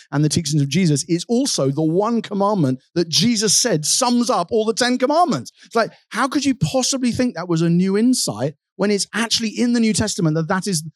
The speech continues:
the, on, the thing on which hangs all the law and the prophet? That's a silly example, but people do that actually a lot. They don't realize how coherent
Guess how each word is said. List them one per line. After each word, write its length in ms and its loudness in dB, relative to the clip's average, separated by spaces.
the, 160 0
on, 240 0
the 120 4
thing 220 -2
on 180 0
which 140 0
hangs 360 -4
all 240 2
the 60 0
law 80 0
and 80 0
the 60 -4
prophet? 260 -8
That's 180 0
a 60 2
silly 360 0
example, 460 -2
but 180 -2
people 220 -4
do 220 -6
that 140 -4
actually 300 -4
a 40 0
lot. 300 0
They 120 0
don't 300 -2
realize 320 0
how 140 -8
coherent 680 -4